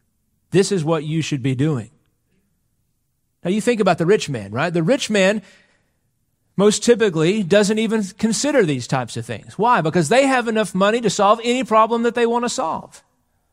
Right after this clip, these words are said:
When something goes wrong, they just pay somebody enough money and the problem goes away. When difficulties happen, they have enough money to make sure that their difficulties aren't difficulties anymore. But James says, no, he says, "You need to understand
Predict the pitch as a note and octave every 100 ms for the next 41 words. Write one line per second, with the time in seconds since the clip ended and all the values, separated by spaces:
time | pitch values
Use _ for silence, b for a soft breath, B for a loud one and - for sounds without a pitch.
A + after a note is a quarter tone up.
0 | _ - D3 B2+ F3+ F#3 E3+ F3 F#3 D#3+
1 | F3 B3+ A3 D3+ D#3 - F#3 G3 G3 -
2 | G#3 F#3 F#3+ F#3+ F#3+ F#3+ F#3 A#3 A3 D3
3 | D3+ D3+ D#3 D#3 D#3+ D3+ D3 A2 A2+ _
4 | _ _ _ _ _ _ _ _ _ _
5 | _ _ - D3 D3 G#3+ A3+ G3+ G#3 G3+
6 | F#3+ G#3 B3 A#3+ F3 D#3 E3 F3+ F3+ E3+
7 | F3 G3+ D3 D#3 F3+ - F3+ A3 G#3 D#3+
8 | E3 D#3 D#3+ E3+ E3+ E3 F#3 F3+ D#3+ F3
9 | G3 A#3+ G3 C#3+ A#2+ A2+ A2 G2+ G2+ G2
10 | - _ _ _ _ _ _ _ _ _
11 | B F3+ D#3 A#3 D4+ A#3 F#3 F#3+ G3+ F#3
12 | F#3 E3 G#3 C#4+ D4 A#3 G3+ F3+ - G#3+
13 | G#3 E3